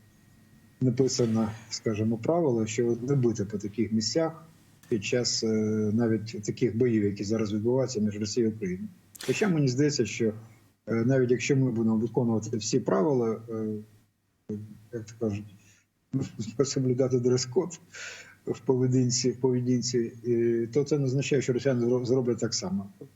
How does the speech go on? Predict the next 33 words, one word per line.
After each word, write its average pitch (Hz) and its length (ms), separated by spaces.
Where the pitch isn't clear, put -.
Тому 147 520
мені 170 180
здається, 135 320
що - 200
такі 143 240
удари, 160 240
вони 170 220
мають 170 240
бути, 147 280
е, 120 200
ці - 160
удари, 180 260
ви 139 140
ж - 120
правильно 170 280
кажете, 110 340
удари 160 260
по 135 120
цивільних 147 320
об'єктах, 147 400
вони 147 180
носять 147 380
більше, 139 420
е, 120 120
таку 131 320
емоційну, 131 760
е, 110 260
медійну 135 680
складову, 110 640
е, 110 40
для 139 340
розхитування 135 840
довіри, 127 560